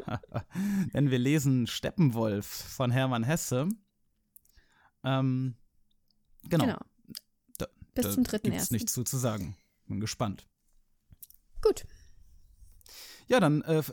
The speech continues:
Speaker 1: guten Rutsch ins neue Jahr. Böllert nicht zu viel herum, ist eh verboten.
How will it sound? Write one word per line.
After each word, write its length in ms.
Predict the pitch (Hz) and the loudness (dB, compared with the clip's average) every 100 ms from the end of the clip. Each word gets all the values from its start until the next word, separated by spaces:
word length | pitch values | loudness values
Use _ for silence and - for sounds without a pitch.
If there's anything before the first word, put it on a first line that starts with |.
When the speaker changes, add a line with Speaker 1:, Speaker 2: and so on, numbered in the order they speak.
| 156 | -4
Speaker 1:
guten 280 | 143 220 233 | -4 0 2
Rutsch 320 | 170 180 - | 4 0 0
ins 220 | 139 135 | -2 0
neue 200 | 143 135 147 | 2 4 4
Jahr. 340 | 202 233 233 | 4 4 2
Böllert 460 | 165 151 165 170 147 | 2 4 6 4 2
nicht 160 | 135 | 0
zu 80 | 139 | -2
viel 180 | - 127 | 0 2
herum, 300 | 156 214 196 | 4 4 4
ist 180 | 139 - | 2 0
eh 140 | 190 | 0
verboten. 720 | 190 156 165 170 175 165 165 | 2 2 2 2 2 4 2